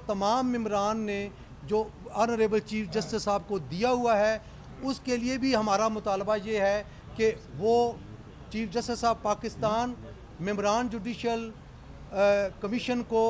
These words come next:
on board लें और उनके साथ बैठ के, अ, rules जो हैं elevation criteria मुकर्रर करें। चूँकि bar कौंसिल और bar association ने हमेशा ये मुतालबा किया कि जो seniority का प्रिंसिपल है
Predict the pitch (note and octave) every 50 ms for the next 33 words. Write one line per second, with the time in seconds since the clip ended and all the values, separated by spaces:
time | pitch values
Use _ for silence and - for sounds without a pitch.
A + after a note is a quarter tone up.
0 | A#3 A3+ - G#3 G3+ G#3 A3 G#3+ F3 D#3+ F#3 G3 G#3+ A3+ A3+ A3+ G#3 G3 G3+ A#3
1 | C4 B3+ - - - - - - - - - A3 A3+ A#3+ A#3 G#3 - - A#3 B3+
2 | A#3+ - B3+ A#3 - A3 A3 A3+ A#3 F#3 G3 C#3+ B2 D#3+ D#3 F3 G#3+ A3+ A#3+ -
3 | B3+ B3 B3+ B3+ C4+ B3+ B3+ - - - - - - - - - G#3+ G#3 G#3+ G#3
4 | F#3+ - - - D#3+ D3+ E3+ G#3 A#3+ C4+ B3+ F#3 A#3 B3 A3 G#3+ A3 A#3 B3 A#3+
5 | - - - - - A3 A3+ A3+ A3 E3+ F#3 B3+ C4+ - C4+ B3+ B3 - A#3 A#3
6 | A#3 A3 A3+ - A3 B3 C4+ C#4 D4+ D4 C4+ C4 A#3+ B3 A#3+ A3+ G#3 F#3+ - F#3
7 | F3 F3 E3 C#3+ - - - - - - - C#4+ - - C#4+ C#4+ C#4 C4 - -
8 | - F#3+ F#3+ A3+ C4 C#4+ C#4 C#4 C4+ C#4 C#4+ B3+ - C4+ C4+ C#4 C4+ C4 B3 A#3+
9 | A#3+ A3+ F#3+ D3+ C#3 E3+ G#3+ B3+ C#4+ D4 C#4 C4 - C4 C4 A#3 - A#3+ B3+ C4
10 | B3+ B3+ B3+ B3+ B3 B3 A#3+ B3 B3+ B3+ A#3 D3+ C#3+ D3 D#3 G#3 C#4+ A#3 - C#4
11 | C4+ A#3+ C4 B3+ A#3+ A#3+ - A3+ G#3 G#3 G#3 A3+ A#3 - - A#3 A3 A#3 A#3 A#3
12 | A#3+ A3+ - - - - - - - A#3+ G3 G3 A#3 - - - G#3+ F3+ D#3+ G3+
13 | C4 C#4+ C#4+ A3+ D4+ C#4 - B3+ A#3+ - B3+ B3 B3 A#3+ - A#3+ A3+ - A#3 A3
14 | A3 A3 A3 G#3+ A3 G#3+